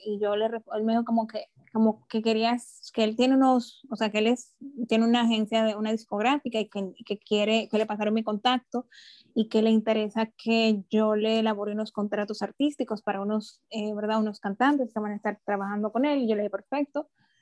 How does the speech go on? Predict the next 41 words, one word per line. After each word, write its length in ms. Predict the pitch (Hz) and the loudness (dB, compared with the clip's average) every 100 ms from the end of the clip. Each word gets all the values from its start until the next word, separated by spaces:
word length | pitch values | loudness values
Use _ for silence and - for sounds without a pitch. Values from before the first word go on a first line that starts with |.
| - | -8
eh, 100 | - | -6
podemos 360 | 208 208 214 214 | -2 0 0 0
evaluarlo". 480 | 214 220 254 240 226 | 2 4 6 4 4
Y 20 | |
me 100 | 220 | 4
dice, 340 | 220 220 233 | 2 0 0
di 100 | 226 | 0
que, 240 | 220 202 175 _ _ _ _ - | -2 -8 -8 _ _ _ _ 2
"¿Y, 680 | 254 247 240 233 233 226 - | 4 6 8 8 6 4 2
y 100 | 247 | 2
usted 220 | 240 240 | 4 2
tiene 240 | 240 269 311 | 2 2 4
modelos?". 540 | 339 262 208 214 220 | 4 4 2 0 -4
Yo 140 | 214 226 | -4 -2
le 120 | 226 | -2
dije, 160 | 214 214 | -2 -4
"Sí, 220 | - 240 | -2 -2
tenemos, 500 | 247 220 226 247 - - | 0 -2 -2 -2 -6 -8
tenemos 360 | 202 208 220 | -4 0 0
de 100 | 214 | -2
todos 260 | 208 233 262 | 0 2 4
los 120 | 262 | 2
<laughs> 160 | 254 247 | 2 2
tipos 80 | 233 | 4
de 60 | |
modelos". 440 | 226 233 254 220 220 _ - _ - | 4 4 4 2 -2 _ -20 _ -6
Y 100 | 240 | 0
me 120 | 233 | 2
dice 280 | 233 233 240 233 | 4 2 2 2
después 340 | 226 - 220 | 2 0 -2
más 180 | 226 220 | 0 -2
abajo, 320 | 226 220 214 | 0 0 -2
di 100 | 220 | -4
que, 120 | 220 233 | -2 -2
"Mándeme, 480 | 226 226 247 262 | 0 2 2 2
usted 140 | 233 240 | 0 -2
me 100 | 262 | -2
puede 160 | 277 | 0
mandar 320 | 277 277 262 240 | 0 2 2 0
dos 200 | 233 233 | -4 -4
modelos". 640 | 262 226 165 196 202 _ | -4 -4 -6 -8 -10 _